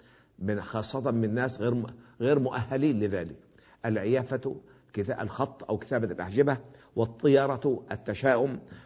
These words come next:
والطرق استخدام الطيور للتنبؤ بالعمل صالح أو، أو، أو غير صالح. هذه كلها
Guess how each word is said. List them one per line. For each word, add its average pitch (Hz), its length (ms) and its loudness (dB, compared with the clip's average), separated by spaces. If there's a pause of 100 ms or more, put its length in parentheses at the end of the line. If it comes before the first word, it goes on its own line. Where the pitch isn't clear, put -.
(120)
والطرق 117 960 0 (380)
استخدام 113 440 -2
الطيور 123 600 2 (140)
للتنبؤ 107 580 -2
بالعمل 110 640 -2 (320)
صالح 110 400 0
أو، 92 220 -4
أو، 95 340 -4
أو 101 200 -4
غير 104 120 0
صالح. 139 400 0 (260)
هذه 127 260 2
كلها 113 600 -2